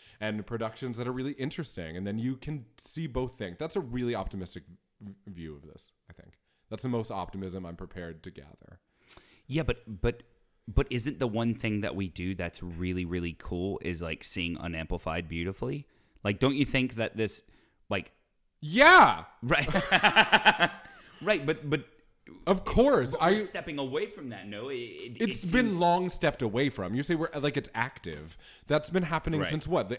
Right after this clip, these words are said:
Speaker 1: eighties? Like,
Speaker 2: Right.
Speaker 1: I don't, we, that, you can't get that back without an overhaul of not just the culture of opera, but the culture of the world.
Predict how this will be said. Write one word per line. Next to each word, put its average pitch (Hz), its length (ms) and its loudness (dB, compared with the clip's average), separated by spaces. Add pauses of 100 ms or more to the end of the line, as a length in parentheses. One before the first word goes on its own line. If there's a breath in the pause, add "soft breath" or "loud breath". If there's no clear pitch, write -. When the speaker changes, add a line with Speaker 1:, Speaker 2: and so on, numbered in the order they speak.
Speaker 1:
eighties? 185 680 -4
Like, 180 100 0 (100)
Speaker 2:
Right. 175 100 0
Speaker 1:
I 170 80 -2
don't, 185 220 -2 (720 soft breath)
we, 143 200 -10
that, 175 240 -2
you 185 100 -6
can't 240 240 -4
get 208 140 -2
that 139 240 -8
back 123 260 -4
without 117 220 -4
an 131 120 -6
overhaul 127 600 -2
of 104 180 -4
not 120 260 -4
just - 180 -10
the 127 60 -8
culture 127 320 -6
of 98 80 -4
opera, 120 280 -6
but 104 100 -8
the 107 80 -8
culture 131 320 -8
of 107 100 -10
the 110 80 -6
world. 95 640 -8